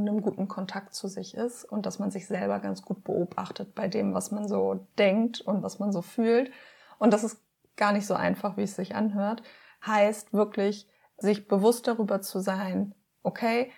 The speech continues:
wie reagiere ich jetzt gerade?“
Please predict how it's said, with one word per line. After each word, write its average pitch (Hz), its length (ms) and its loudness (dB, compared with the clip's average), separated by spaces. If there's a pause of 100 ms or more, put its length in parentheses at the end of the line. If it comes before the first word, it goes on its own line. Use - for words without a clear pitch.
(480)
wie 214 380 6
reagiere 190 540 4
ich 202 140 0
jetzt - 240 -6
gerade?“ - 560 -6